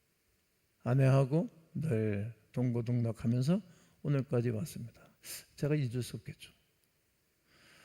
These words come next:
아, 장로님들이 교회를 많이 사랑하셔서 늘 고맙죠. 감사드리죠. 권사님들이 교회를 사랑하셔서 감사하죠. 그러나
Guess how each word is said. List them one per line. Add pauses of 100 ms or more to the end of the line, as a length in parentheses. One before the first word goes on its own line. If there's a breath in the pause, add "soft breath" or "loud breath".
(180 soft breath)
아,
장로님들이
교회를
많이
사랑하셔서
늘
고맙죠. (200)
감사드리죠. (180)
권사님들이
교회를
사랑하셔서
감사하죠. (640 loud breath)
그러나